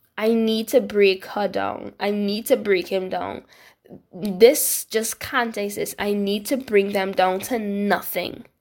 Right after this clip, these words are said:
You have to ask yourself, "Why me, boy? Like, why is the devil going so hard?" He only goes so hard when there is some big growth to come, when there's this big change to come within you.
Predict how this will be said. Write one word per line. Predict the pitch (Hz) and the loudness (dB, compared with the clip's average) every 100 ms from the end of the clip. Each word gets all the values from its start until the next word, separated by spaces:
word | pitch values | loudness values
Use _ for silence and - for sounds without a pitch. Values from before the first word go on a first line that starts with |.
| _ _ _ _ - - | _ _ _ _ -20 0
You | 277 | 4
have | 339 | 6
to | 415 339 | 4 2
ask | 294 294 | 2 2
yourself, | 311 302 311 294 294 | 0 2 2 2 -2
"Why | 277 339 539 539 | -4 -4 -2 0
me, | 508 494 | 0 2
boy? | 277 233 440 494 440 - | 2 2 0 0 -2 -4
Like, | - 208 | -2 -2
why | 196 214 302 349 | 0 4 6 6
is | 349 | 4
the | 339 | 4
devil | 254 214 208 | 2 2 0
going | 208 208 185 180 | 2 2 2 0
so | - 190 | -2 -2
hard?" | 202 202 - - _ _ _ _ - _ _ | -2 -4 -4 -8 _ _ _ _ -20 _ _
He | 392 359 - - | 6 6 2 2
only | 330 320 320 339 | 4 4 2 0
goes | - 233 247 269 269 | 0 4 6 6 4
so | 285 254 | 4 4
hard | 262 247 233 262 311 - - | 4 4 4 2 0 -6 2
when | 226 220 | 4 6
there | 208 202 | 6 6
is | - 208 202 | 4 0 -2
some | - 233 220 208 | 0 0 0 -2
big | - 208 202 202 - 202 | 2 2 0 -8 -18 -12
growth | 202 208 196 196 - | 0 6 6 4 -4
to | 220 | -8
come, | 208 - - - | -4 -6 -6 -8
when | 196 196 | -2 2
there's | 202 202 196 | 4 4 4
this | 202 202 | 2 2
big | - 208 202 - | 4 4 4 0
change | - 269 220 214 - | -2 0 0 0 -2
to | - | -2
come | 233 - 247 220 | -4 -2 -2 0
within | 214 - 196 185 | -2 0 -2 0
you. | 185 180 - | -2 -2 -4